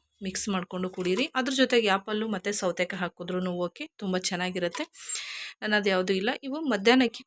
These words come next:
ಕುಡಿಯೋಕ್ಕೆ ಅಂತ ಮಾಡ್ತಾ ಇರೋ ಜ್ಯೂಸ್ ಇದು. ನೋಡಿ, ಇವಾಗ ನಾನು ಪುದೀನ ಮತ್ತು ಕಲ್ಲಂಗಡಿ ಹಾಗೆ ಬೀಟ್ರೂಟು ಮತ್ತು ಕ್ಯಾರೆಟ್ ಕೂಡ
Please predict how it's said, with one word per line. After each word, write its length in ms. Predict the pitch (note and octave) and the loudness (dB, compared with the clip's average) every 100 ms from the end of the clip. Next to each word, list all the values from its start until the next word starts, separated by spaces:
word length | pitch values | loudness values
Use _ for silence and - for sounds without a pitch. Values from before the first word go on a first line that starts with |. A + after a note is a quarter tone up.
| G#3+ | -2
ಕುಡಿಯೋಕ್ಕೆ 380 | G3 G3 F#3+ F3+ | 2 2 2 0
ಅಂತ 100 | F#3 G#3 | 0 0
ಮಾಡ್ತಾ 240 | E3+ - F3 | -2 -4 -4
ಇರೋ 140 | F3+ E3+ | -4 -2
ಜ್ಯೂಸ್ 200 | F#3 F3+ G3 | -2 -2 0
ಇದು. 120 | G#3+ F4+ _ _ _ _ _ _ _ _ - - - _ A#3+ | 0 -2 _ _ _ _ _ _ _ _ -20 -20 -20 _ 0
ನೋಡಿ, 220 | B3+ C#4 A#3+ | 2 4 4
ಇವಾಗ 240 | G#3 G3+ D#4+ - _ _ _ _ _ _ _ _ _ _ _ _ _ _ _ _ _ _ _ - | 4 0 -6 -8 _ _ _ _ _ _ _ _ _ _ _ _ _ _ _ _ _ _ _ -8
ನಾನು 220 | G#3+ A3 D#4+ _ _ _ | -4 -2 -4 _ _ _
ಪುದೀನ 300 | F#3+ F#3+ A3 A#3+ C4 | -4 0 2 4 2
ಮತ್ತು 300 | F#3 _ A3 A3+ | 0 _ -8 -6
ಕಲ್ಲಂಗಡಿ 500 | - F#3 F#3 F#3 G#3+ D4+ - - - - - - - - - - - - - - - - | -4 0 0 2 0 -2 -6 -20 -20 -20 -20 -20 -20 -20 -20 -20 -20 -20 -20 -18 -18 -12
ಹಾಗೆ 340 | G3 F#3 F#3 C4 - - G3+ | -6 -6 -4 -8 -10 -10 -4
ಬೀಟ್ರೂಟು 520 | G3+ G3 G3+ F#3 G#3 G3+ | -2 -2 -6 -6 -4 -4
ಮತ್ತು 220 | F3 B3 C4+ | -4 -8 -6
ಕ್ಯಾರೆಟ್ 320 | G3 F3+ F3 - | -2 -2 -2 -6
ಕೂಡ 120 | F3+ | -8